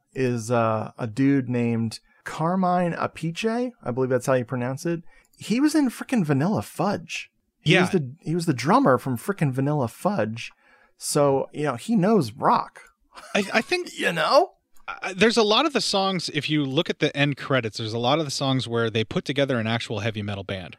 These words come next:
Speaker 2: Where
Speaker 1: Exactly.
Speaker 2: I think they, I think they just grabbed various artists from various bands and they said, "Hey, you wanna do a project for a movie? You're, you're gonna be this band." And they taught the band everything, and then they hired this, uh, the,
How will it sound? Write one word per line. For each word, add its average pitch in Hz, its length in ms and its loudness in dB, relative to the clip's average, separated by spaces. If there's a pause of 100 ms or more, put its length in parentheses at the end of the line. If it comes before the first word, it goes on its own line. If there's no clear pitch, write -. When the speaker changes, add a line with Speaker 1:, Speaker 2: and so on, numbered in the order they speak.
(180)
Speaker 2:
Where 123 180 2
Speaker 1:
Exactly. 120 180 2
Speaker 2:
I 113 100 2 (100)
think 107 140 -6
they, 107 80 -8
I 131 40 0
think 151 200 -2
they 160 120 2
just 135 200 -2
grabbed 120 400 0
various 131 440 0
artists 120 300 0
from 110 160 -6
various 110 500 -2 (400)
bands 110 540 0
and 131 160 -2
they 113 80 0
said, 107 220 -4
"Hey, 123 100 0
you 110 180 -2
wanna 113 160 -2
do 110 120 -2
a 104 40 -4
project 110 380 -2
for 123 120 -10
a 127 40 -6
movie? 104 400 -4 (400)
You're, 117 240 0
you're 120 180 -4
gonna 113 180 -2
be 110 100 -4
this 113 180 -4
band." 98 400 -6 (380)
And 120 480 0 (120)
they 127 360 0
taught 180 280 0
the 151 80 -2
band 143 260 0
everything, 113 360 -2
and 120 100 -2
then 127 80 0
they 123 100 2
hired 135 600 0
this, 117 460 -2 (640)
uh, 117 200 0
the, 120 200 -6